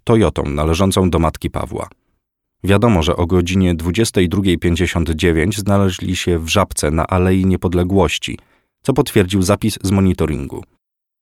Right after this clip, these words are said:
Kupili tam około dwóch litrów alkoholu, whisky oraz wódkę. Prosto ze sklepu pojechali na działkę dziadków Pawła. Mężczyzna zostawił tam znajomych, a sam pojechał odstawić samochód do babci. Miał tam nocować po imprezie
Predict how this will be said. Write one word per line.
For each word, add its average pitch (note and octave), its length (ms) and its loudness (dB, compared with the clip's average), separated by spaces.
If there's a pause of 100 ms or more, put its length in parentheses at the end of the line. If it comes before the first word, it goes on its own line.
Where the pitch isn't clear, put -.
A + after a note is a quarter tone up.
(280)
Kupili G2+ 420 0
tam D#2 200 0
około E2+ 340 0
dwóch D#2+ 300 -2
litrów E2+ 380 -2
alkoholu, D#2+ 540 -2 (300)
whisky F2 380 -2
oraz F2 220 0
wódkę. - 400 -10 (680)
Prosto D3 320 0
ze F#2 120 2
sklepu C3 360 -2
pojechali G2 480 0
na F2+ 140 0
działkę F#2+ 360 0
dziadków D#2 400 -4
Pawła. C2 400 -8 (540)
Mężczyzna F#2+ 480 0
zostawił F#2 480 0
tam E2+ 180 0
znajomych, E2 640 0
a F2+ 60 0
sam B2+ 300 0
pojechał G2 400 0
odstawić F2 480 -2
samochód E2 400 -2
do F#2 120 2
babci. - 440 -6 (520)
Miał D#3+ 140 0
tam A#2+ 200 0
nocować D#2 420 -2
po C2+ 100 -4
imprezie - 520 -8